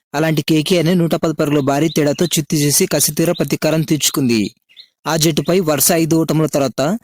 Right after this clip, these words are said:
భారీ విజయంతో కేకేఆర్కు ఎస్ఆర్హెచ్ దిమ్మ తిరిగే షాక్ ఇచ్చింది. ఎస్ఆర్హెచ్ కొట్టిన ఈ చావు దెబ్బకి కేకేఆర్ ఒక చిత్రీకరణ కూడా తన ఖాతాలో వేసి నూట పది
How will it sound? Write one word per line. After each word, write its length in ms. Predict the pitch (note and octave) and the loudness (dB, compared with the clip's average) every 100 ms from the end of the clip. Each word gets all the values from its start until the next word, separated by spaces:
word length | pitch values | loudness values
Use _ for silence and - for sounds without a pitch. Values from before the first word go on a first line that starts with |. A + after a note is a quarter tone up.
| _ _ C#3 | _ _ -4
భారీ 300 | D3 D#3+ G3 | -2 2 2
విజయంతో 420 | D#3+ E3+ D#3 F#3 | 4 2 2 0
కేకేఆర్కు 580 | F3 D#3+ E3 D#3+ D3 - | 2 0 2 0 0 0
ఎస్ఆర్హెచ్ 440 | C#3 E3 D#3+ C#3+ | 2 0 -2 0
దిమ్మ 200 | C#3+ D3+ | 0 2
తిరిగే 260 | D#3+ D#3 D3+ | 2 2 2
షాక్ 280 | C#3+ C3+ | 0 -2
ఇచ్చింది. 480 | D#3 - D3 A#2+ G#2 - _ - - _ | -2 -2 0 0 -2 -6 _ -20 -20 _
ఎస్ఆర్హెచ్ 440 | C#3+ - F3 F#3 - | -2 0 0 0 0
కొట్టిన 260 | F3 D#3 | -2 0
ఈ 160 | D#3+ E3 D3 | 0 0 0
చావు 140 | C#3 | 0
దెబ్బకి 420 | D3+ D3 D3+ D#3+ | 0 0 0 0
కేకేఆర్ 400 | E3+ D#3+ C#3+ D#3+ | 0 0 0 0
ఒక 100 | D3+ | 0
చిత్రీకరణ 540 | D3 D3+ - E3 E3 D3 | -2 -4 -2 0 0 0
కూడా 180 | D3+ D#3 | 0 0
తన 200 | D#3+ C#3+ | -2 0
ఖాతాలో 380 | C#3 C3+ C#3+ | 0 2 2
వేసి 200 | C#3+ C#3 | 2 2
నూట 180 | D#3+ E3 | -2 -2
పది 260 | G3+ - | -2 -2